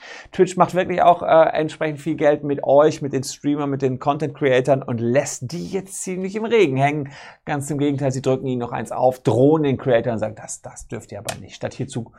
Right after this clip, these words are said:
Lösungen zu kommen. Rechtlich allerdings, muss man sagen, ist die Musikindustrie hier auf der sicheren Seite. Das funktioniert nicht, dass man seinen Stream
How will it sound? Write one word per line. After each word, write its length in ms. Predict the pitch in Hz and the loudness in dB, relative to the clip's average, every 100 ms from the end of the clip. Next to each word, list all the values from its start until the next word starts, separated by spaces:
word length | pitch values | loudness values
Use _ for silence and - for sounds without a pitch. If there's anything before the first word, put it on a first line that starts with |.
| _ 113 | _ -2
Lösungen 340 | 120 113 113 | 0 0 -4
zu 100 | 131 | -8
kommen. 280 | - 85 - _ _ | -10 -12 -14 _ _
Rechtlich 520 | 123 190 - 262 240 | 6 6 4 -2 0
allerdings, 380 | 214 196 196 202 | 2 2 0 -4
muss 140 | 185 170 | -6 -6
man 100 | 156 | 0
sagen, 220 | 156 151 | 2 0
ist 140 | 143 | -6
die 20 | |
Musikindustrie 680 | 139 131 143 143 131 - 139 | -4 -2 -2 -2 -6 -4 -4
hier 220 | 123 131 | 0 0
auf 160 | 127 123 | 0 0
der 360 | 117 110 104 - | 4 6 4 2
sicheren 600 | 95 113 151 - 135 135 | -6 0 0 0 0 4
Seite. 440 | 131 127 151 170 | 4 4 2 0
Das 240 | 135 131 - | 4 2 2
funktioniert 500 | 139 135 135 117 165 | -6 -4 -6 -6 -6
nicht, 160 | 220 | -6
dass 140 | 170 139 | -6 -6
man 80 | 123 | -4
seinen 160 | 123 | -4
Stream 380 | 123 - 147 | -6 -4 -4